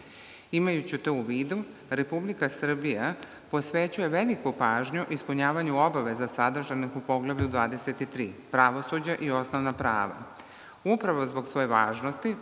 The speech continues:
prve aktivnosti u revidiranom akcionom planu za poglavlje dvadeset tri posvećene su promene i Ustava u cilju unapređenja kvaliteta pravde,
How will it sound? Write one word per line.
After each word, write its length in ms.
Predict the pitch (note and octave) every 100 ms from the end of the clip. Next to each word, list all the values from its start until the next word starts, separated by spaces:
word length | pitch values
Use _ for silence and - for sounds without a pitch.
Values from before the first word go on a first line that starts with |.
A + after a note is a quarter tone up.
| -
prve 300 | A3 G#3+ C#3+
aktivnosti 640 | A#2 - C3+ C#3 C3+ C3
u 80 | B2+
revidiranom 640 | C3 C#3 D3+ B2 A#2+ B2
akcionom 460 | A#2+ A#2+ B2+ A2+ A2+
planu 460 | A#2+ A2+ A#2+ F3 -
za 180 | C#3+ C3
poglavlje 420 | B2+ B2 C3 B2+
dvadeset 640 | A#2 A#2 A2+ B2 A2 A2+ G2+
tri 220 | A#2+ D#3+ - - - - - -
posvećene 580 | D#3 D3+ F#3+ - D3+ C#3+
su 160 | - B2
promene 460 | C3+ C3+ B2+ A#2+ -
i 100 | D3+
Ustava 580 | D#3+ E3 F#3 - G3 F3 -
u 100 | C3
cilju 320 | - F#3 F#3
unapređenja 840 | D3+ C#3 C3+ B2 C3 F3 A3 - - -
kvaliteta 500 | C3 B2 A#2+ B2 A#2
pravde, 580 | G#2 A#2+ A2+ A#2+ D3 A3